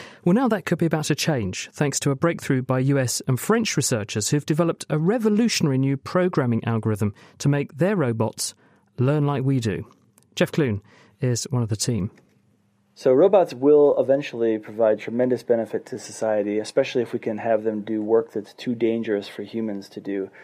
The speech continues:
Speaker 2: such as putting out forest fires or finding survivors after an earthquake. But they won't be very useful until they can continue to work if they become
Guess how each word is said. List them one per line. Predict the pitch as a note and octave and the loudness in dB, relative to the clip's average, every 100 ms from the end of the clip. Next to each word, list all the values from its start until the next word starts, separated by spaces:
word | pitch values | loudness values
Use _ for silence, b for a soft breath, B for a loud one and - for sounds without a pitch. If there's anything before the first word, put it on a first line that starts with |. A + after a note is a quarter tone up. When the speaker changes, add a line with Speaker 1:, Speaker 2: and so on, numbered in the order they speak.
| B B B | B B B
Speaker 2:
such | - A2 | -10 -10
as | G#2 | -4
putting | A#2+ A2+ | -2 0
out | G2 | -2
forest | - C#3 B2+ - | 2 4 4 2
fires | B2 A#2 A2+ A2 | 4 6 4 2
or | G#2 | -4
finding | - A2 G#2+ G2+ | -4 -4 -4 -8
survivors | - G#2 G#2 G#2 G#2 | -8 -6 -4 -4 -4
after | - G#2+ - A2 G2 - | -4 -6 -6 -6 -6 -8
an | A2 | -10
earthquake. | A2+ A2+ - A2 G2+ - B B - | -8 -8 -8 -8 -8 -10 B B -4
But | A#2+ | 4
they | A#2+ | 6
won't | D3+ G#3 | 6 2
be | C3+ A#2+ | 0 4
very | A#2 A2 | 4 4
useful | G#2 - A#2+ A#2 | -2 0 2 2
until | A2+ - D#3 D3 | 0 0 2 4
they | B2+ | 2
can | B2+ A2+ | -2 -6
continue | A#2+ A#2 F3+ F#3 | -8 -6 -2 2
to | C3+ A#2 | 4 6
work | A2+ A2+ A2+ | 6 4 2
if | C3 | -4
they | A#2+ | -4
become | A2+ G#2 A#2 A2 A2 | -4 -6 -4 -4 -4